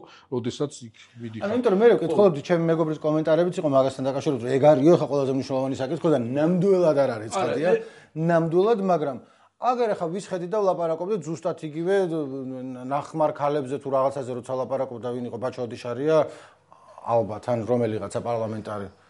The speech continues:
Speaker 1: ა, ის ნუკრი ქანთარიამ ადრე ორი ათას თორმეტ
Speaker 2: შეიძლება,
Speaker 1: პირველი
Speaker 2: ანუ
Speaker 1: მოწვევი, აი, ისა,
Speaker 2: არა ერთხელ უთქვამს.
Speaker 1: ქოცების,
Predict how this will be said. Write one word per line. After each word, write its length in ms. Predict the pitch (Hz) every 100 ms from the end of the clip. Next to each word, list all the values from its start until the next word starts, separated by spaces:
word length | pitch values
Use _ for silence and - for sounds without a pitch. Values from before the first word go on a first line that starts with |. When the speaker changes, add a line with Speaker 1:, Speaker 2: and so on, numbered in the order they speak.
| -
Speaker 1:
ა, 340 | 185 170 127
ის 160 | 160 151
ნუკრი 320 | 170 208 202
ქანთარიამ 640 | 175 196 196 190 165 123
ადრე 320 | 123 127 151
ორი 240 | 185 135 135
ათას 300 | 127 131 -
თორმეტ 180 | - 135
Speaker 2:
შეიძლება, 240 | 135 135 -
Speaker 1:
პირველი 180 | 208
Speaker 2:
ანუ 120 | 208 175
Speaker 1:
მოწვევი, 340 | - 247 143
აი, 160 | 160 156
ისა, 140 | -
Speaker 2:
არა 160 | 135 269
ერთხელ 280 | 254 - 202
უთქვამს. 160 | 151
Speaker 1:
ქოცების, 440 | 208 196 208 170